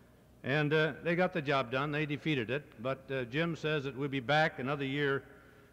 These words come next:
with that bill. Well, anyhow, during the cross-examining that day, I was asked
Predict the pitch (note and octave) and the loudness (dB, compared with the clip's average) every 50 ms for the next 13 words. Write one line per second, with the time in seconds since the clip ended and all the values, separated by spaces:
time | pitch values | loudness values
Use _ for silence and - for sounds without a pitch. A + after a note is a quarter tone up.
0 | - - A2 A#2+ C3+ D#3 D3+ B2+ A#2+ C#3+ C#3+ B2 A#2+ C#3 D#3+ G3+ A#3 G#3+ F#3 F3 | -8 -4 0 4 4 4 4 4 4 4 4 4 4 4 4 4 4 6 6 6
1 | E3 E3 C#3+ E3 G3+ A3 G#3+ G3 F3 D#3+ D3 A#2+ - - - - - - - - | 4 4 4 2 2 2 2 2 2 0 0 -2 -6 -12 -20 -20 -20 -20 -20 -20
2 | - - - - - - - E3+ F3+ F#3 F3+ - - D3 A#2+ A#2 D3+ F3 F#3 F3 | -20 -20 -20 -20 -20 -4 0 4 4 4 4 2 0 -2 0 2 4 4 4 4
3 | D3 C3+ C#3+ D#3+ D3 C#3+ - - - - - - - - - - - - - - | 2 2 0 0 -2 -6 -10 -18 -20 -20 -20 -20 -20 -20 -20 -20 -20 -20 -20 -20
4 | - - - - A2+ D3 D#3+ D#3 B2+ A#2+ C#3 C#3+ D3+ D#3+ F3 E3 C3 D3 F3 F#3 | -20 -16 -8 -2 2 2 2 2 2 2 2 4 4 4 2 2 2 2 4 4
5 | F3 D3+ C3+ D3+ D3+ D3+ E3 D3+ - - - | 4 4 4 4 4 4 4 2 -2 -8 -16